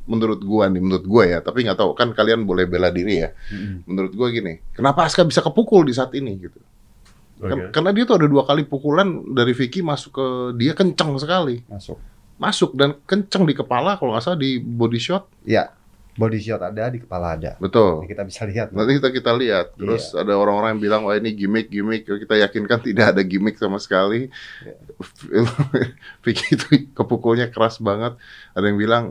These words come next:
Speaker 1: "Wah, eh, dipukul Askanya nggak kenceng." Dia belum ngerasain dipukul Aska soalnya.
Speaker 2: Nggak tahu masih ada bekasnya.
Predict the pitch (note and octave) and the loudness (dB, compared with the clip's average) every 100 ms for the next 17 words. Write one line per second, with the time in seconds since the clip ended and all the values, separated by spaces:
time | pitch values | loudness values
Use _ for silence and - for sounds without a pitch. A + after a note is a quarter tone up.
0 | - - A#2 G#2 F2+ - G2+ G2+ G2 G2 | -10 -2 0 0 -4 -8 -6 -4 -4 -4
1 | F2+ - G2 G#2 G#2+ F#2+ - G#2+ B2+ G#2+ | -6 -6 -8 -2 0 0 0 -2 -2 -2
2 | F2+ G#2 G#2 A2 F#2 A#2+ A2 G2 F#2 G2+ | -4 -6 -6 -4 -2 0 0 0 -2 -2
3 | F#2 F2+ F2+ F2+ A#2 - G#2+ - - G#2 | -4 -4 -2 -2 -2 -4 -8 -8 -12 -12
4 | F#2 - - _ - - - _ - - | -14 -14 -20 _ -20 -20 -20 _ -20 -20
5 | - A2+ A2+ C3+ A#2+ A2 G2+ F#2+ A2+ G#2 | -2 0 2 2 0 -2 -4 -4 -6 -6